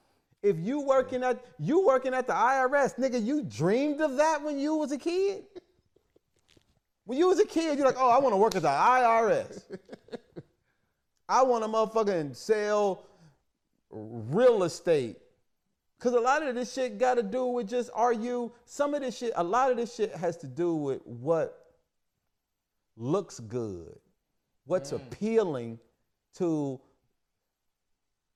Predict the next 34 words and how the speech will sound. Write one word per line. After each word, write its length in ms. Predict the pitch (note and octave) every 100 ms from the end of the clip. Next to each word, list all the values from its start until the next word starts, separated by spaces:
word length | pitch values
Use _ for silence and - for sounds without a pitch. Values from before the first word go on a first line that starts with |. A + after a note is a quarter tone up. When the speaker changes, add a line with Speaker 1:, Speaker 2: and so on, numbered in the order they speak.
| _ _ _
Speaker 1:
the 80 | B2
social 540 | A2+ F#3+ G3 F3+ D3 A#2+
status. 640 | - B2 G2+ C#2 - -
Speaker 2:
Mm. 340 | F3+ E3 A#2 F#2 _ _ _ _ _ _ _ _ _
That's 160 | G#2+ C3
heavy. 220 | G#2+ - _ _ _ _ _ -
Speaker 1:
So 480 | G3 E3 D3+ - - _ _ _ _ _ _
that's 280 | B3 B3+ G3
what 180 | E3
most 500 | D3+ F3+ A3 A#3 - F#3+
of 220 | E3 C3+
it 140 | A#2 - _ -
is 200 | E3 B2
about. 560 | F#2+ F#3+ G3 F#2 - _ _
It 140 | - C#4
ain't 120 | B3+
Speaker 2:
Okay. 80 | A#3+
Speaker 1:
even 160 | G#3+
a, 100 | G3+ - - F3 F#3 - _
'cause 140 | A#3 G#3+
if 100 | F#3
you 120 | F4
pushing 360 | F4 D#4+ B3+ B3+
your 120 | G#3
kid 300 | D4 C#4+ A3
to 60 | F#3+
be 180 | A#3+
happy, 420 | G#3 C4+ C#4 C#4 A#3+
let's 220 | D#4+ E4
say 160 | D4
your 200 | C#4 B3+
kid 440 | B3 - B3 A#3 F3+
is 140 | D3+
happy 540 | - - G#3+ - D#2+